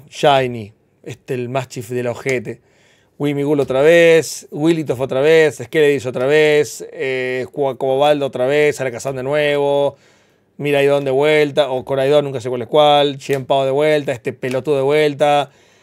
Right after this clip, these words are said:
Ferro, Forre tres de vuelta,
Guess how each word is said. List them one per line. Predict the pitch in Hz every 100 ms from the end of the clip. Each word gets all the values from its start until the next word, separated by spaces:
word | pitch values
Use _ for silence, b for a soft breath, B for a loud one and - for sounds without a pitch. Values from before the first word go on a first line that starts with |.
| b b b b _ _ _ b b b b b
Ferro, | _ - 165 156 143 147 147 147 143 143 139
Forre | - 170 165
tres | 139 151
de | 135
vuelta, | 143 185 190 185 180 180 180